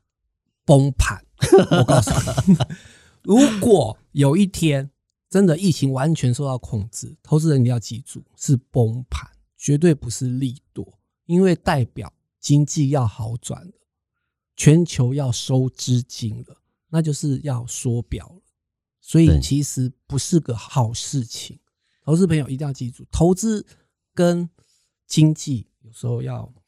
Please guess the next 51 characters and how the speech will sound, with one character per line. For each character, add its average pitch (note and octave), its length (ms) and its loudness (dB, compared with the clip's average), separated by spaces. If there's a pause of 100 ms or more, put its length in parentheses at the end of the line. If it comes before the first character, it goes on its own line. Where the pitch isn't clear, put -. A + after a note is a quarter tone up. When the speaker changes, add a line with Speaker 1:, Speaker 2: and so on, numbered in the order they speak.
(680)
Speaker 1:
思 G#3+ 300 2
维 C#3 160 6
要 C#3 100 2
不 A#2+ 180 -10
一 A2+ 140 -16
样， A#2+ 180 -20 (220)
要 C3+ 140 -4
去 B2+ 240 -4 (800)
想 B2+ 180 2
到 F3 140 4
前 - 180 -6
面 A#2+ 140 -10
一 A#2 120 -14
点。 - 180 -20 (420)
对。 - 120 -14 (300)
Speaker 2:
我 F#2 160 2
这， G2+ 240 -4
我 A2 100 4
的 A2 40 4
想 D3+ 180 2
法 G#2+ 100 0
跟 C#3+ 160 -2
尚 C#3 160 -4
老 G#2 60 2
师 A#2 160 -2
有 F#2 160 -10
一 - 120 -4
些 B2+ 240 -2
些 A#2 160 0
的 F#2 80 2
不 G2+ 100 -10
同， D#2 200 -4
就 A2+ 60 -2
是 B2+ 240 0 (640)
疫 D#3+ 140 8
苗， A2 240 8
当 C3 140 -2
然 A#2 140 -2
我 F#2+ 100 0
们 G2 160 2
现 B2 140 -2
在 A#2+ 60 0
都 A#2 180 0
会 A2+ 200 -2
看 G#2 220 -2
以 D#2 100 -4
色 G2+ 180 -2
列 G2 220 2
的 D#2+ 380 0
那 F#2 140 -2
个 C3+ 220 6